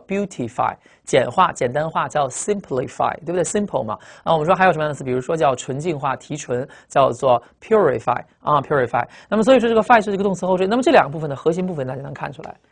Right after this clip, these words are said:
就是这个 vile 这一部分啊。那么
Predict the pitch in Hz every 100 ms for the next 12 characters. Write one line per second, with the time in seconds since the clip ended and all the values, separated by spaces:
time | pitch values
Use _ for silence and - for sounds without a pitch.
0 | _ - 135 127 117 135 147 131 - -
1 | - - - - - - 143 139 - -
2 | 208 196